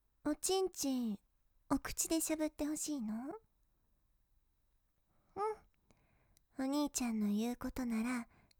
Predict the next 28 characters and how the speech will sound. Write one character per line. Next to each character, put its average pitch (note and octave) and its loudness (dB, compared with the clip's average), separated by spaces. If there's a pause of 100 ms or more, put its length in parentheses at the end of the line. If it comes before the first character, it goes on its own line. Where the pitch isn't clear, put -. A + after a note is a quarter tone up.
(140)
何 G4 2
で G4 0
も A#3+ -2 (100)
聞 A3+ -4
い A3 -4
て A#3 -4
あ A3+ -2
げ A3+ -4
る A3+ -4
よ。 C#4+ -2 (2500)
く C4+ -2
れ D4+ 8
る D4+ 6
も D4 4
の B3+ 2
く - -2
れ C#4+ 4
る D4 4
の C4 0
な A#3 0
ら C#4 -2 (480)
だ G#3 0
け - -20 (220)
ど。 C4+ -2 (2250)
は C4+ 0
い A3+ -4
は E4 2
い。 E4+ 0